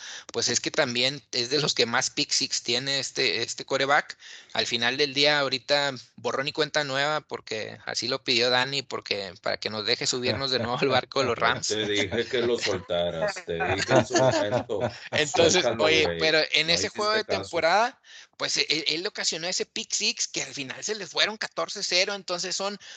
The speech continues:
Speaker 1: son partidos que, que, que no puedes permitir eso, sobre todo es cuida la bola, cuida la bola, cuida la bola. O sea, ya, ya tuviste una experiencia súper reciente contra el mejor quarterback de, de los, nuestros tiempos recientes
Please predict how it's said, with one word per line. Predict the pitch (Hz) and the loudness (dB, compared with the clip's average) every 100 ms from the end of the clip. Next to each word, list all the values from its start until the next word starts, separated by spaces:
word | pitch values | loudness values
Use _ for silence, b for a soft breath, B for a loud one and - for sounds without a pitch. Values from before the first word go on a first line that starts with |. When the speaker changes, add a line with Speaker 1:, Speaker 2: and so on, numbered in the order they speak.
| B | B
Speaker 1:
son | 175 185 | -6 -4
partidos | 214 220 - 226 226 | -4 -2 -2 0 -2
que, | - 190 - | -2 -2 -2
que, | - 160 156 - | 0 0 -2 -4
que | 143 | -4
no | 175 | -4
puedes | - 208 220 220 | -2 0 2 0
permitir | - 185 156 - 175 | -2 -4 -4 -4 0
eso, | 180 165 147 | 2 0 -2
sobre | 151 143 143 | -2 -2 0
todo | 156 165 | 4 4
es | 196 - B B B B _ | 4 2 B B B B _
cuida | 165 214 233 | 2 6 6
la | 175 | 6
bola, | 160 170 170 175 - _ | 4 2 -2 -8 -16 _
cuida | - 208 214 | 0 4 4
la | 196 | 2
bola, | 156 165 175 170 _ _ | 2 2 0 -4 _ _
cuida | 160 170 | 2 4
la | 160 | 4
bola. | 135 120 120 | 0 0 0
O | |
sea, | 139 | 0
ya, | 139 170 - | 4 4 4
ya | 165 185 | 0 0
tuviste | 240 233 220 - | -2 -2 -2 -2
una | 240 233 | -2 -2
experiencia | 247 - 185 165 175 196 - 214 | -4 0 2 2 2 2 2 0
súper | - - 196 - 160 | -2 -2 -2 2 2
reciente | 143 143 156 175 190 214 208 - _ _ | 2 0 2 2 0 -2 -2 -6 _ _
contra | 147 147 139 | 2 2 2
el | 139 135 | 0 0
mejor | 123 156 160 | -4 -2 0
quarterback | 190 170 180 185 - - _ _ _ _ _ _ | 2 6 6 4 -2 -20 _ _ _ _ _ _
de, | 127 123 113 | -6 -4 -6
de | 117 120 | -6 -8
los, | 117 117 | -8 -10
nuestros | 123 127 - 117 | -8 -8 -8 -4
tiempos | - 147 175 175 | 0 0 0 -2
recientes | 143 165 190 - 220 - | 2 2 2 4 4 4